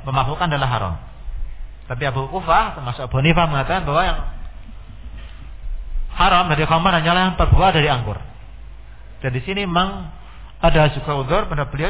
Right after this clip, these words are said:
sebagai ulama bahwa had-, hadis itu belum sampai pada beliau. Sehingga beliau tidak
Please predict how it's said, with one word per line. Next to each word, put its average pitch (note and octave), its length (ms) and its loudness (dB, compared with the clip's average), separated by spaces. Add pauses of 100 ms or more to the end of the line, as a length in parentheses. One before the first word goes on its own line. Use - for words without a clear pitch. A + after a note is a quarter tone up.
sebagai C#3 320 -2
ulama D3+ 640 2
bahwa D#3 240 4
had-, E3 280 0 (920)
hadis D#3 320 4
itu G3+ 80 2
belum D#3 240 2
sampai D3+ 320 4
pada D#3+ 320 0
beliau. G2 320 6 (1200)
Sehingga C3+ 240 4
beliau C#3 240 4
tidak D#3 400 8